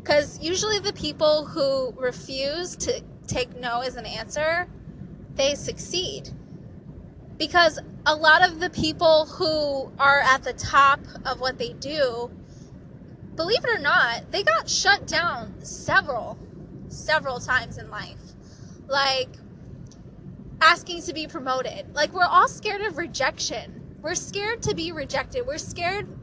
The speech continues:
when someone tells us no. But I think that once you overcome that first general barrier of rejection,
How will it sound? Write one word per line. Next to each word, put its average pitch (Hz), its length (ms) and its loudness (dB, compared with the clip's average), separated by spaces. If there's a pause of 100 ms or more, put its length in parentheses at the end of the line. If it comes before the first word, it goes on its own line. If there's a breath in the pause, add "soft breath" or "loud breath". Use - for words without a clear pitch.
(160)
when 320 280 -2
someone 294 400 -4
tells 262 280 -2
us 226 220 -8
no. 180 260 -8 (840 loud breath)
But 294 380 6 (220)
I 330 140 2
think 403 320 -8
that 403 220 4
once 302 260 -4
you - 160 -12
overcome 339 640 0
that 320 220 -2
first 269 520 -4
general 269 440 -2
barrier 262 680 -2
of 247 220 -2
rejection, 240 760 -6